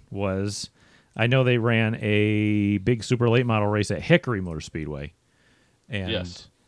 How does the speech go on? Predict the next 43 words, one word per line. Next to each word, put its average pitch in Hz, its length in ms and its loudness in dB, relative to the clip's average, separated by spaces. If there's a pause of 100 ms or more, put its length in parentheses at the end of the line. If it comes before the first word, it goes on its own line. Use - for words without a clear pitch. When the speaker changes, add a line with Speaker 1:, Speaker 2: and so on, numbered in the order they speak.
(540)
Speaker 1:
William 147 460 4
Byron 123 400 4
went 110 160 0
and 104 120 -2
moonlighted 117 560 2
there 123 180 4
on 104 160 0
Saturday 117 480 0
night, 131 340 0 (1000)
and 139 280 4
he 151 100 6
ended 220 180 4
up 147 120 6
winning. 135 400 4 (1500)
So 107 280 -2
I 117 120 0
know 131 140 2
we've 131 200 2
seen 123 260 -2
him 123 260 0
in 98 300 -4
a 92 520 -2 (180)
few 277 260 0
super 113 340 -4
late 92 180 -6
model 87 280 -6
races 92 420 -4
this 95 200 -6
year. 104 200 -2 (420)
Didn't 214 220 4
he 190 160 6
Speaker 2:
Yeah, - 60 0
Speaker 1:
pick - 120 4
Speaker 2:
he 185 40 4
Speaker 1:
up 202 80 4
a - 40 4
Speaker 2:
was 170 100 6
at 180 60 6
Speaker 1:
win 175 140 4
Speaker 2:
New 165 60 2
Speaker 1:
at 143 40 2
S-, 123 100 -4
Speaker 2:
Smyrna. 131 420 -2